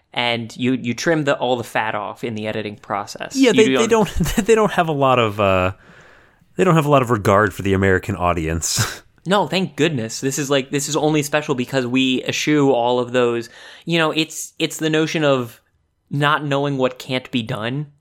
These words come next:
Speaker 1: in the animation industry.
Speaker 2: Mm-hmm.
Speaker 1: Is that, uh, and it's part of maybe because the idea behind this iteration of this anime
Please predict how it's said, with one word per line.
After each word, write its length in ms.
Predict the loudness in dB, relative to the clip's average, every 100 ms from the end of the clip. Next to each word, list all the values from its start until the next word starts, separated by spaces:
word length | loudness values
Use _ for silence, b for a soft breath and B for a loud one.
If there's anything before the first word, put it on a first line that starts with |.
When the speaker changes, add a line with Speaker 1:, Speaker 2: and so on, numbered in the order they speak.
| _ _ _ _ _ _ _ _
Speaker 1:
in 120 | -2
the 180 | 0 0
animation 400 | -2 -4 -4 -4
industry. 580 | -4 -6 -4 -4 -4 _ -4
Speaker 2:
Mm-hmm. 340 | 0 2 0 -4 _ _ _ -12
Speaker 1:
Is 80 | -2
that, 340 | 0 0 -6 b b b b _ _ -20 -20 _ -4
uh, 20 |
and 460 | -4 -2 -2 -2
it's 100 | -4
part 260 | -2 -2 2
of 320 | 0 -2 -4
maybe 360 | -2 -2 -2 -4
because 840 | -6 -4 0 2 0 -2 -6 -8 _ _ _ _ _
the 200 | -8 0
idea 380 | 0 0 2 2
behind 520 | 0 -2 -4 -4 -8
this 300 | -4 -2 -2
iteration 520 | -2 -2 0 -2 -2 -6
of 180 | -6
this 220 | -2 -2 -2
anime 580 | -6 -4 -4 -4 -6